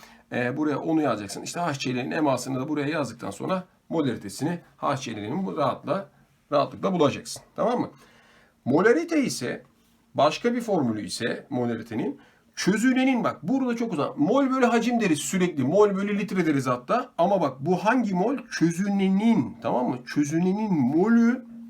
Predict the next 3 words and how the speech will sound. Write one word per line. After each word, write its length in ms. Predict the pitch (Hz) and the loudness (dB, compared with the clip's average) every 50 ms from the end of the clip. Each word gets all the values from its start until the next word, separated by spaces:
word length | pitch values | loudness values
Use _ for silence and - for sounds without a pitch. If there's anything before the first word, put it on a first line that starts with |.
| - - - - - - | -20 -20 -20 -20 -16 -8
bölü 460 | 143 180 208 208 220 240 285 320 - - - _ _ _ - - _ _ _ _ _ _ _ - | -6 -4 -2 -2 0 -2 -2 -2 -6 -12 -20 _ _ _ -20 -20 _ _ _ _ _ _ _ -8
çözeltinin 1120 | - 131 135 139 139 180 175 185 175 170 - - 190 185 190 208 226 262 302 311 320 - _ _ _ _ _ _ _ _ _ | -2 0 0 2 2 2 2 2 0 -4 -6 -4 -4 -2 -2 0 2 4 4 2 2 -2 _ _ _ _ _ _ _ _ _
hacmi. 800 | - - - 143 151 147 139 - 139 139 151 160 131 98 - | -14 -4 -2 0 0 0 -2 -4 -4 -2 0 0 0 0 -2